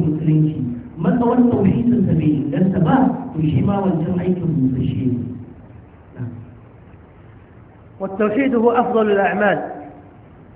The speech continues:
Speaker 2: كما أن الشرك هو أعظم الذنوب، فقد جاء عن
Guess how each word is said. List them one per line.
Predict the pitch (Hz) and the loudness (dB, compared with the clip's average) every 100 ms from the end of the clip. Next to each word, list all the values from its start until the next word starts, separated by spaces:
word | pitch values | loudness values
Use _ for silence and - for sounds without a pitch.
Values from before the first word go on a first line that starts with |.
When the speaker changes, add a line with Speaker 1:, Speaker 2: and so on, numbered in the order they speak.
| - - - | -20 -20 -4
Speaker 2:
كما | 208 220 | 2 2
أن | 226 220 | 2 0
الشرك | 220 240 254 247 226 233 - - - - - - - | 0 -2 0 6 6 6 -2 -10 -16 -20 -20 -20 -4
هو | 202 214 | 0 6
أعظم | 247 233 226 | 6 6 2
الذنوب، | 220 175 196 202 - - - - - - - | 2 0 0 0 -2 -10 -14 -18 -20 -20 -10
فقد | 175 208 170 | -4 -2 2
جاء | 240 | 4
عن | 226 202 | 4 2